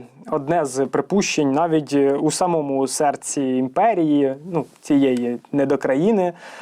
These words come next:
Страх перед нами вони відчувають, е, дуже гостро.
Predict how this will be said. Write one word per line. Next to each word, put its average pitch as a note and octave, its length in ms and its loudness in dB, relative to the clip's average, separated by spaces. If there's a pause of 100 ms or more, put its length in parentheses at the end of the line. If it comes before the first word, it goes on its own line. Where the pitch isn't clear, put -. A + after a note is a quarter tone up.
(100)
Страх - 400 -4
перед F3 320 0
нами E3+ 640 0 (140)
вони D3+ 460 0
відчувають, D3+ 680 0
е, C3+ 160 -2
дуже D#3 640 4
гостро. D3+ 680 -2